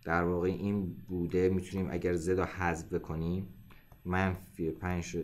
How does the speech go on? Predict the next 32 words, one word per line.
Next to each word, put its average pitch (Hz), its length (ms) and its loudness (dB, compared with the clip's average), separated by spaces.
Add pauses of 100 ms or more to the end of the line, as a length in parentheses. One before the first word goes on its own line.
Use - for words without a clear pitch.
(120)
ایکس - 420 -12
دو 87 280 2
مساوی 87 580 0
دو 85 200 -4
تا 101 160 -2
ایکس - 460 -4
یک. - 300 -12 (1600)
خب، 92 300 -8 (340)
می‌تونیم 95 340 -2
بگیم 92 240 0
منفی 92 520 0
پنج 90 460 -4
تا - 60 -6 (100)
ایگرگ، 87 560 2
به 90 100 0
جای 87 120 4
ایکس 85 240 -2
دو 90 80 -2
می‌گم 87 300 0
ایگرگ، 69 480 -8
دو 85 120 -2
تا 92 120 -2
ایکس - 340 -4
یک. - 340 -10 (840)
ایگرگ 87 420 -2
مساویه 85 480 0
با 69 220 -6 (340)
منفی 85 480 -2
دو 90 180 -4
پنجم 98 760 -2 (560)
ایکس - 320 -12
یک. - 320 -14